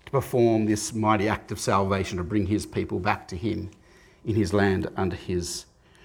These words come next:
rule? We'll get to that in a moment, but first of all, I want to remind you that we're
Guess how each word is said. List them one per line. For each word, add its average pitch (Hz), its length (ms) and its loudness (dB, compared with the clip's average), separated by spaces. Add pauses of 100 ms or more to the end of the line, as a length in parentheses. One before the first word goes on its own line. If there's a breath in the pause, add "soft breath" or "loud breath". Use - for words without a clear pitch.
(200 soft breath)
rule? 92 360 -2 (420)
We'll 113 80 0
get 131 140 4
to 120 60 2
that 117 100 6
in 113 60 -2
a 104 40 0
moment, 113 280 2
but 113 120 -4
first 156 260 2
of 120 80 0
all, 135 340 4 (680)
I - 80 0
want 123 200 4
to - 20 4
remind 123 400 4
you 147 160 0
that 123 200 4
we're 123 320 4